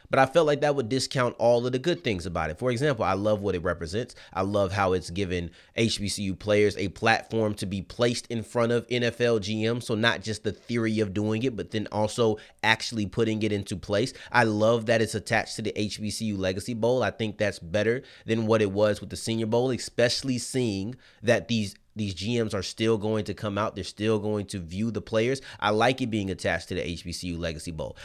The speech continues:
I like the N F L Network having some of their hosts on the, on site to be able to talk about it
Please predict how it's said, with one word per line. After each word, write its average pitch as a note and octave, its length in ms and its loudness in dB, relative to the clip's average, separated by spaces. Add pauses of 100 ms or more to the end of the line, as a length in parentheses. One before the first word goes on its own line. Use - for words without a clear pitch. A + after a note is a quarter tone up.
I A#2 80 4
like C3 360 4
the C3 160 -4
N A#2 100 2
F A2 140 0
L G#2+ 180 6
Network G#2 440 0 (200)
having B2+ 360 4
some C3 260 2
of A#2 120 2
their A#2 220 6
hosts C3 360 2 (180)
on D#3+ 440 4
the, A#2 340 4
on C#3+ 300 4
site E3 400 -2 (160)
to - 100 -4
be D#3 140 2
able C#3 120 6
to G2 60 0
talk F3+ 300 0
about D3 260 2
it D#3 80 -4